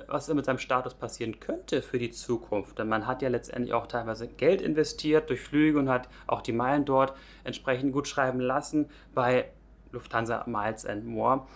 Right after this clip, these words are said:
Ja, und kann jetzt einfach nicht planen und nicht fliegen. Das heißt, man schafft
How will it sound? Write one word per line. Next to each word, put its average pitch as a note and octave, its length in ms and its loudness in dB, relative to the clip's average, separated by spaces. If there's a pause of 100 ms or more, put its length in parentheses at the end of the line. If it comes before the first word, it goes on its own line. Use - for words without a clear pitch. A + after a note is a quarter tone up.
(200)
Ja, A#2 140 4
und A#2+ 280 -2 (140)
kann B2 240 2
jetzt - 260 -6
einfach A2+ 360 -6
nicht - 240 -18
planen A2 400 -2
und A#2 240 0
nicht A#2 220 -6
fliegen. G#2 420 -6
Das - 180 -8
heißt, A2 220 -2
man G#2+ 100 2
schafft - 300 0